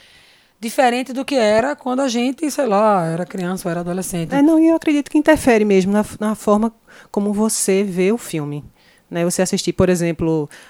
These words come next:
Speaker 2: Lawrence da Arábia numa T V e você assistir Lawrence da Arábia no cinema é um,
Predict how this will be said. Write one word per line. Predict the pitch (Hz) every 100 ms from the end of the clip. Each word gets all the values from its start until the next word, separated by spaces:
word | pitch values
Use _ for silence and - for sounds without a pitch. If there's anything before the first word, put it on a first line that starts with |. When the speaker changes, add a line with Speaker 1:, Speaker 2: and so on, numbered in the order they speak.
| _
Speaker 2:
Lawrence | 175 190 226 220
da |
Arábia | 240 196 156 143 143 - _ _ -
numa | 180 196
T | 220 269
V | 190 151 135
e | 170
você | 160 165
assistir | 160 - 160
Lawrence | 175 185
da | 214
Arábia | 190 147 156
no | 196
cinema | - 269 180 160 196 277 -
é | 202 185
um, | 202